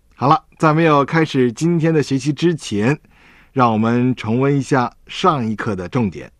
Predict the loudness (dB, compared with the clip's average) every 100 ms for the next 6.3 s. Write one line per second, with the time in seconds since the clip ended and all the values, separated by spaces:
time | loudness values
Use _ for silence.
0 | _ -2 0 0 _ _ -20 _ _ _
1 | _ -2 0 2 2 2 2 2 0 2
2 | 0 0 -2 0 0 -2 -2 -6 _ _
3 | -6 0 2 2 2 2 2 0 -2 -4
4 | 0 2 0 0 -4 -6 -2 0 0 -2
5 | -6 -10 -4 -2 -2 -2 -2 -2 -4 -4
6 | -2 -2 -4